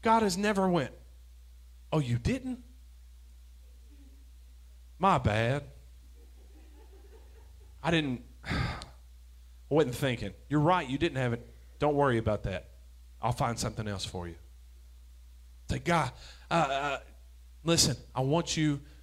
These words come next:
to help people with addiction. I want you to help people with addiction. I want you to minister to them, and I want you to build relationships to help people stay off of their addiction. But God, I have an addiction."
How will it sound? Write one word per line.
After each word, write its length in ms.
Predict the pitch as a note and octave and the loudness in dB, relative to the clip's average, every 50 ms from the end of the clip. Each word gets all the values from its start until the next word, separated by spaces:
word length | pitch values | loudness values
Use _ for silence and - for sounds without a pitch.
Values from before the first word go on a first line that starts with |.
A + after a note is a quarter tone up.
| - - - - - - - | -20 -20 -20 -20 -20 -8 -6
to 80 | - C3 | -4 -2
help 400 | - - - F3+ E3+ - - - | -2 -2 0 0 0 0 0 -2
people 300 | - D3 C3 C3+ C3 B2 | -2 0 0 0 2 2
with 160 | B2+ B2+ B2 | 2 0 0
addiction. 420 | B2 - A#2+ A#2 A#2+ - - - - - - - - - - - - - - - - - - - - - - | -2 -4 -4 -6 -6 -8 -10 -12 -14 -18 -20 -20 -20 -20 -20 -20 -20 -20 -20 -20 -20 -20 -20 -20 -12 -4 -2
I 40 | |
want 180 | C#3 D#3+ - - | 0 0 0 0
you 60 | D3+ | 0
to 60 | B2 | 0
help 300 | G#2+ - - - F#3 - | 0 0 0 0 0 0
people 220 | - - E3+ D#3 D3 | 0 0 2 2 4
with 100 | C#3+ D3 | 4 2
addiction. 320 | C#3+ D3 C#3+ - - C3 | 2 0 -2 -2 -2 -2
I 40 | B2+ | 0
want 180 | B2+ B2 A#2+ B2+ | 0 0 -2 -2
you 40 | A2 | -4
to 60 | G2+ | -4
minister 460 | G#2 B2+ E3 F#3+ F3+ - - - E3+ | -4 -2 -2 -2 -2 -2 -4 -4 -4
to 140 | - - - | -4 -4 -2
them, 240 | D3 D#3+ D#3+ D#3 B2+ - - - - | -2 0 0 -2 -4 -6 -10 -10 -4
and 80 | B2+ | -2
I 40 | A#2+ | 0
want 180 | A#2 A#2 A#2 - | 0 0 0 0
you 60 | B2+ | -2
to 80 | A2 G#2 | -2 -4
build 580 | - - - E3 F#3 F#3 F3+ F3+ F3 D#3+ B2+ - - - - - | -4 2 4 6 6 8 8 6 6 4 2 -2 -6 -12 -4 0
relationships 800 | - C3+ C#3 D3 E3 E3 D#3+ - E3+ D3+ - - D3 B2+ - - | 2 2 4 2 2 0 0 -2 -2 -2 -2 -4 -4 -4 -4 -4
to 120 | - B2 | -4 -4
help 360 | A#2+ - - - - - - | -2 -2 -2 -2 -4 -2 -2
people 260 | - D#3 D3 - C3+ | -2 -2 0 0 0
stay 280 | B2+ - - D#3+ D3 C#3 | 0 0 0 -2 -2 -2
off 280 | - A2+ C3+ C3 - - | -2 -2 -2 -2 0 -2
of 120 | B2 A2+ | -4 -2
their 120 | A#2 A2+ | -2 -2
addiction. 320 | A2 G#2+ A2+ A2 - - A2+ | 0 -2 -2 -4 -4 -6 -2
But 160 | - E3 F3+ | -2 -2 2
God, 380 | - C4 D#4 D#4+ D4+ E3+ C3 - - - - - - - - - - - - - - - - - - - - - - - - - - - - - - | 4 6 6 6 6 4 0 -4 -6 -12 -20 -20 -20 -20 -20 -20 -20 -20 -20 -20 -20 -20 -20 -20 -20 -20 -20 -20 -20 -20 -20 -20 -20 -20 -20 -4 2
I 200 | B3 E4+ G4+ D4+ | 4 4 6 4
have 340 | B3 A3 A3+ G#3+ F#3+ E3+ D#3+ | 4 4 4 2 2 2 2
an 120 | D3+ D3 | 0 0
addiction." 520 | C#3+ C3 C3+ C#3 B2+ - - - A#2+ G2+ | -2 -2 -2 -2 -2 -4 -6 -6 -6 -8